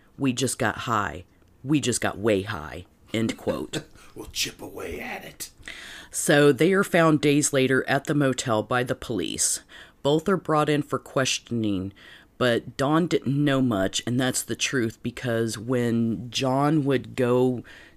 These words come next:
Speaker 1: to do business or to get high or both, he would leave her in the car with her little c-, with her little dog, and sometimes he'd be up there two, three days on a fucking bender getting high and shit,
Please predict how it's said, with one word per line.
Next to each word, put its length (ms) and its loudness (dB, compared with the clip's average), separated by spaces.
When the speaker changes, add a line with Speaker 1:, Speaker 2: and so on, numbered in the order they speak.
Speaker 1:
to 120 -4
do 460 0
business 600 2
or 160 0
to 120 -6
get 220 0
high 280 -2
or 200 0
both, 540 0
he 600 -2
would 180 -4
leave 220 -2
her 240 0
in 100 4
the 100 0
car 380 0
with 200 -2
her 140 -2
little 300 -2
c-, 140 -12
with 220 -4
her 180 -2
little 220 -2
dog, 500 2
and 140 4
sometimes 460 0
he'd 180 -4
be 120 0
up 120 -2
there 120 0
two, 220 -4
three 260 -4
days 300 2
on 140 0
a 20 -4
fucking 360 -4
bender 300 0
getting 260 0
high 260 -2
and 180 0
shit, 380 0